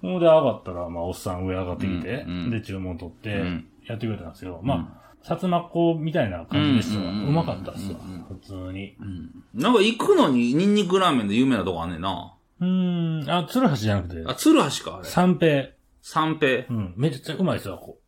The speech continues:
Speaker 2: 嘘。
Speaker 1: めっちゃ並んどるけど。昔もうちょい行きやすかったんですね。
Speaker 2: ええ。
Speaker 1: あ、二回ぐらいは行ったかな。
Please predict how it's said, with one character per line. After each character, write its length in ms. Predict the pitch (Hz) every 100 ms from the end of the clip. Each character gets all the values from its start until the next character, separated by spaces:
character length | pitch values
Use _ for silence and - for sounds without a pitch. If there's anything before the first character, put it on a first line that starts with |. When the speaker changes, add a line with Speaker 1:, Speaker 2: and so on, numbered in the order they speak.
| _
Speaker 2:
嘘。 340 | - 117 123 -
Speaker 1:
め 100 | 135
っ 40 |
ち 100 | 135
ゃ 40 | 139
並 320 | 156 160 156
ん 40 |
ど 80 | 139
る 80 | 101
け 120 | 87
ど。 160 | 80 - - - _ -
昔 460 | 175 196 226 214
も 140 | 220 240
う 40 |
ち 80 | 214
ょ 60 |
い 80 | 139
行 80 | 120
き 80 | 135
や 100 | 120
す 80 | -
か 80 | 87
っ 80 |
た 80 | -
ん 40 | -
で 60 |
す 80 | _
ね。 40 | -
Speaker 2:
え 520 | 104 117 123 123 123 120
え。 40 |
Speaker 1:
あ、 140 | 123 - _ _ _
二 160 | 147 175
回 180 | 220 214
ぐ 80 | 202
ら 120 | 123
い 60 |
は 140 | 92 87
行 80 | 90
っ 40 |
た 100 | 85
か 100 | 76
な。 160 | 80